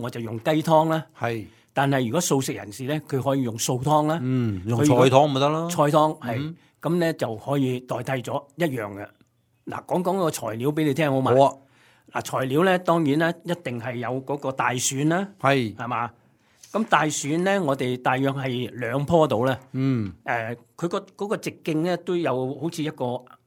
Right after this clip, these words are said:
Speaker 1: 誒，
Speaker 2: 即係美國嗰啲，
Speaker 1: 美國
Speaker 2: 誒，美國嗰啲大蒜啦，
Speaker 1: 一蚊嗰啲啊。
Speaker 2: 美國嗰啲大蒜啦。
Speaker 1: 係啊，係啊，
Speaker 2: 嗯。
Speaker 1: 好粗㗎。
Speaker 2: 你去嗰啲西人鋪嗰買嗰啲大蒜就得㗎啦。
Speaker 1: 西人鋪買到㗎啦，
Speaker 2: 嗯哼，佢一定有㗎。
Speaker 1: 好似西非嗰啲啊，
Speaker 2: 嗯哼。
Speaker 1: 成日有得賣㗎啦。買兩棵啦。
Speaker 2: 係。
Speaker 1: 噉呢，洋蔥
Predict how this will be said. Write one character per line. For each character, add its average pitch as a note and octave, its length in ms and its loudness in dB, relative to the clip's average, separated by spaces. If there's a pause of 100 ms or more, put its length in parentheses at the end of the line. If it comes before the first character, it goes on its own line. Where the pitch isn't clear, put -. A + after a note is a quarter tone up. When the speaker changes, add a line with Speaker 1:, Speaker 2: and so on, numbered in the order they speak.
(160)
Speaker 1:
誒， A2 380 -10 (480)
Speaker 2:
即 D#3+ 80 2
係 - 20 6
美 A#2+ 220 2
國 B2 160 2
嗰 B2+ 100 -2
啲， C#3 120 4
Speaker 1:
美 E3 120 2
國 C#3 80 2
Speaker 2:
誒， B2 200 4
美 A#2 160 2
國 - 180 8
嗰 - 80 6
啲 - 60 6
大 C3 180 8
蒜 F3 160 4
啦， D3+ 40 4
Speaker 1:
一 C3 40 4
蚊 - 0 -
嗰 - 20 2
啲 C3+ 140 0
啊。 C3+ 80 -14
Speaker 2:
美 A#2+ 180 0
國 A2+ 140 0
嗰 A#2+ 120 2
啲 C3+ 40 2
大 A2 160 4
蒜 D3 160 0
啦。 D#3+ 100 2
Speaker 1:
係 - 0 -
啊， D#3 140 2
係 C#3+ 160 0
啊， D#3 80 -4
Speaker 2:
嗯。 A#2+ 80 -4
Speaker 1:
好 - 100 0
粗 E3 320 0
㗎。 B2+ 160 0
Speaker 2:
你 A#2+ 100 -6
去 B2 60 4
嗰 C3 180 4
啲 C#3+ 100 4 (160)
西 D3 60 6
人 G2 280 0
鋪 F#2 60 -8
嗰 B2 280 2
買 A#2+ 140 2
嗰 A#2 160 2
啲 B2+ 40 -2
大 A2+ 200 2
蒜 G#2 160 -6
就 A2 80 -2
得 - 20 -2
㗎 G2+ 40 2
啦。 E3 80 6
Speaker 1:
西 D3+ 60 4
人 G#2+ 120 -2
鋪 B2+ 240 -4
買 A2 180 -4
到 A2+ 120 -6
㗎 A2+ 120 -2
啦， - 0 -
Speaker 2:
嗯 A#2+ 220 -4
哼， B2+ 100 -2
佢 A#2 80 4
一 C#3 40 6 (100)
定 - 80 2
有 - 60 4
㗎。 - 20 4
Speaker 1:
好 G#2 80 4
似 C#3+ 40 4
西 C#3 60 2
非 C3 80 0
嗰 A#2+ 40 0
啲 C3 200 0
啊， A2+ 40 2
Speaker 2:
嗯 - 100 0
哼。 A#2+ 40 -4
Speaker 1:
成 G#2 100 -10
日 - 20 -14
有 F#2 120 -12
得 B2 120 -6
賣 - 260 -10
㗎 - 60 -14
啦。 - 100 -16 (280)
買 A#2+ 160 -4
兩 A2+ 240 -6
棵 C#3+ 200 2
啦。 D3 140 -2 (160)
Speaker 2:
係。 G#2+ 180 -4 (300)
Speaker 1:
噉 E3+ 140 0
呢， F#3+ 200 2
洋 A#2 380 -4
蔥 E3+ 400 -2